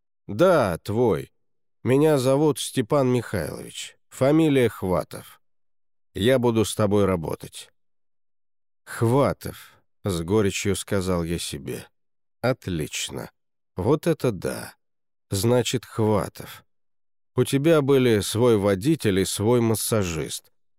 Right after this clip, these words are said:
а теперь есть и свой следователь. И зовут его Хватов. Кого же хватал твой далекий предок, уважаемый Хватов? Не иначе таких, как я». «А с ним не надо работать»,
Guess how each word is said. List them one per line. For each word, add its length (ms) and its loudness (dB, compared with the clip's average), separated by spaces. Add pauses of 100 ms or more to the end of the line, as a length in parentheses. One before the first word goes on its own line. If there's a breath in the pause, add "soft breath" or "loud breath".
а 120 -6
теперь 360 0
есть 380 0
и 60 2
свой 340 0
следователь. 840 -4 (580)
И 120 2
зовут 500 0
его 260 0
Хватов. 800 -6 (1040)
Кого 380 2
же 180 2
хватал 720 -2
твой 320 0
далекий 500 0
предок, 800 -2
уважаемый 720 0
Хватов? 680 -8 (800)
Не 200 2
иначе 640 0 (180)
таких, 460 -4
как 260 -4
я». 380 0 (1000)
«А 180 0
с 180 -4
ним 280 4
не 100 4
надо 320 2
работать», 760 -2